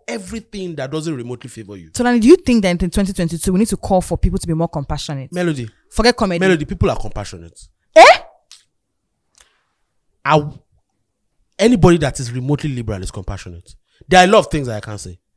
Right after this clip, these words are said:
Speaker 2: Mm-hmm.
Speaker 1: That's, it's because I'm compassionate, not
Speaker 2: Em-
Speaker 1: because I want to be cancelled. I don't want to be cancelled.
Speaker 2: More for compassion, not, not because of fear of cancellation.
Speaker 1: What I'm saying is, what I'm saying is,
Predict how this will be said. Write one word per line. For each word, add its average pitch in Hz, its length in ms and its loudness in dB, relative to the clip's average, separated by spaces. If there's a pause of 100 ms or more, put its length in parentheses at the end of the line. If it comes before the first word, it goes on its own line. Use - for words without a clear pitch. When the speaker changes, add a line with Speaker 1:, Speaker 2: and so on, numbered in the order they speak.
(960)
Speaker 2:
Mm-hmm. 160 280 -14 (640)
Speaker 1:
That's, - 320 -6 (280)
it's 226 160 -4
because 247 300 -6
I'm 226 80 -6
compassionate, - 460 -8
not 240 60 2
Speaker 2:
Em- - 60 2
Speaker 1:
because 240 200 -2
I 226 60 2
want 247 140 2
to 226 60 -14
be 220 60 -6
cancelled. 202 520 -14 (340)
I - 80 -4
don't 240 80 0
want 240 120 2
to 208 60 -10
be 196 60 -8
cancelled. 220 440 -12 (840)
Speaker 2:
More 214 160 0
for 190 140 -6
compassion, 170 480 -10
not, 175 180 -10
not 180 160 -6
because 165 200 -10
of 156 100 -10
fear 165 160 -6
of 151 80 -12
cancellation. - 300 -8
Speaker 1:
What 359 140 4
I'm 294 80 0
saying 240 380 -2
is, 165 240 -4 (160)
what 240 180 4
I'm 269 140 -2
saying 208 320 -2
is, 147 180 -4